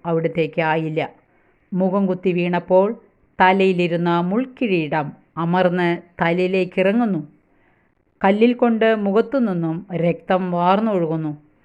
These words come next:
കണ്ണിലും മൂക്കിലും ഒന്നും പറ്റിയ പൊടിമണ്ണ് പോലും ഒന്ന് തൂത്തുകളയാനാവുന്നില്ല അവിടത്തേക്ക്. ശ്വാസം വലിച്ചപ്പോൾ ഉള്ളിലേക്ക് കടന്ന പൊടിമണ്ണ് അവിടുത്തെ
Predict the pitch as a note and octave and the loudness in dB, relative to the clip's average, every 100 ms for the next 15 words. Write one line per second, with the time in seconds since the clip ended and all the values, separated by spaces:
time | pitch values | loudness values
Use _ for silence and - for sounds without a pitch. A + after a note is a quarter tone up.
0 | _ _ _ _ _ - F#3 G3 G#3+ A3 | _ _ _ _ _ 0 2 2 2 2
1 | G#3+ A3+ F#3+ G3 G3+ A#3+ A#3 A#3 A3+ G#3+ | 0 -2 -2 -2 -4 0 2 2 0 -6
2 | A3 A3+ E3 - - E3+ - G3 F#3+ F3 | -2 -4 -4 -8 -4 -4 -2 -2 2 2
3 | C#3 - _ _ _ _ _ G#3+ G#3+ A#3+ | 0 -8 _ _ _ _ _ 0 2 2
4 | A#3+ A#3 A#3+ A#3 A3+ A#3 G#3+ - _ - | 2 2 2 6 6 6 4 -2 _ -6
5 | F3+ F3 E3+ F#3 F#3 F3+ G3+ F3+ E3+ E3+ | -4 -2 -4 -4 -6 -2 0 2 2 0
6 | F3 E3+ F3 F3 F3+ F3+ E3+ F3 - E3+ | 0 0 0 0 -2 -2 -2 -2 -2 -4
7 | D#3+ E3 C#3+ - C3+ - _ _ _ _ | -4 -4 -8 -6 -8 -10 _ _ _ _
8 | _ _ _ - - F3+ F3 F3+ F3 F3+ | _ _ _ -8 2 4 4 0 -2 -2
9 | F3 G3 G3 G3+ A3 - - F3 E3+ F3 | 0 -2 2 2 2 -2 -4 0 0 0
10 | F3 E3+ E3+ E3+ E3+ D#3+ E3 D#3+ D#3+ - | -2 0 -4 0 -2 -2 -4 -4 -6 -4
11 | E3+ G3 G#3 F3 D3+ C#3 _ _ D3+ D#3+ | 0 0 0 -4 -6 -8 _ _ -6 -4
12 | D#3+ D#3+ | -4 0